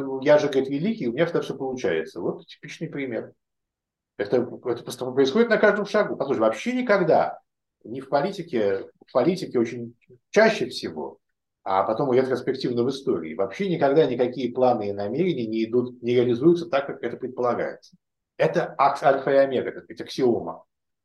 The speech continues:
Ты всегда ошибаешься, всегда будет что-то не то. И чем сложнее манипуляция и операция, тем больше людей задействовано и ресурсов, тем в большей степени, с большей вероятностью ты получишь от другой результат, чем тот, которого ожидаешь.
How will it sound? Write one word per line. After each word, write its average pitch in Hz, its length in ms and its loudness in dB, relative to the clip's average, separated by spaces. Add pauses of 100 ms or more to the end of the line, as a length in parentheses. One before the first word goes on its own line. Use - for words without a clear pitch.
(220)
Ты 233 160 4
всегда 208 600 4
ошибаешься, - 760 0
всегда 208 400 0
будет 190 200 2
что-то 165 420 0
не 123 140 -6
то. - 340 -12 (200)
И 175 140 -4
чем 196 240 4
сложнее 160 640 4
манипуляция 117 720 0
и - 20 -2
операция, 95 560 -4
тем 127 240 -6
больше 143 240 0
людей 117 180 0
задействовано 113 580 -2
и 104 60 -6
ресурсов, 196 440 -8 (400)
тем 175 300 6
в - 60 -10
большей 196 340 6
степени, 160 540 2 (260)
с - 160 -18
большей 165 340 6
вероятностью 139 480 2
ты 151 80 -6
получишь 143 460 -2
от 143 180 4
другой 143 340 2
результат, 123 460 0
чем 117 240 -6
тот, 135 120 -14
которого 101 280 0
ожидаешь. 90 380 -8